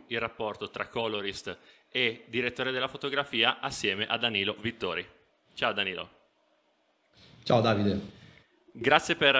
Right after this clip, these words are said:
Speaker 1: per essere qua, sono molto contento che ce l'abbiamo fatta ad organizzarci, <laughs> è stata un po' complicata, ma, ma l'abbiamo
Speaker 2: Sì,
Speaker 1: portata a
Speaker 2: sì, sì,
Speaker 1: casa.
Speaker 2: non, non è stato facile.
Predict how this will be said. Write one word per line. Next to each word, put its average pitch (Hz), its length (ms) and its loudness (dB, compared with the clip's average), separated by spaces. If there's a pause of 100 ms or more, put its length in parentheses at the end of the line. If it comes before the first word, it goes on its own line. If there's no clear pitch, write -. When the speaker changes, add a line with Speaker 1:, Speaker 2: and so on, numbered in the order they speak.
(240)
Speaker 1:
per 123 100 -2
essere 127 240 -6
qua, 135 140 -4
sono 113 160 -6
molto 117 260 -2
contento 113 420 -4
che 110 80 -8
ce 107 120 -6
l'abbiamo 101 220 -2
fatta 101 680 4
ad 98 400 4
organizzarci, 107 1040 0
<laughs> - 40 -20
è - 240 -8
stata 110 300 -8
un 101 60 -12
po' 110 120 -6
complicata, 98 600 -6
ma, - 340 -10
ma 95 160 -6
l'abbiamo 101 280 0
Speaker 2:
Sì, 143 140 6
Speaker 1:
portata 104 220 0
a - 20 2
Speaker 2:
sì, 110 100 4
sì, - 60 0
Speaker 1:
casa. 95 120 2
Speaker 2:
non, 101 260 0
non 113 140 4
è 110 40 4
stato 101 240 0
facile. 90 460 -2